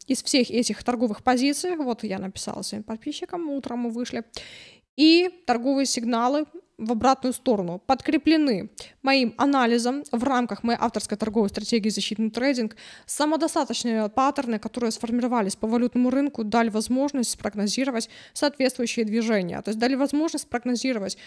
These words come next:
а, движение на ослабление американского доллара по отношению к другим валютам, такие как, э, таких как евро, швейцарский франк, а, а, фунт, а, и так дальше. И давайте посмотрим эти торговые рекомендации, торговые сигналы, которые я давала в закрытом канале.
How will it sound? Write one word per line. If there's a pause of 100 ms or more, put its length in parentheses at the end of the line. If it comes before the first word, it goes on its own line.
(260)
а,
движение
на
ослабление
американского
доллара
по
отношению
к
другим
валютам,
такие
как,
э,
таких
как
евро, (320)
швейцарский
франк,
а, (260)
а, (100)
фунт,
а, (400)
и
так
дальше.
И
давайте
посмотрим
эти
торговые
рекомендации,
торговые
сигналы,
которые
я
давала
в
закрытом
канале.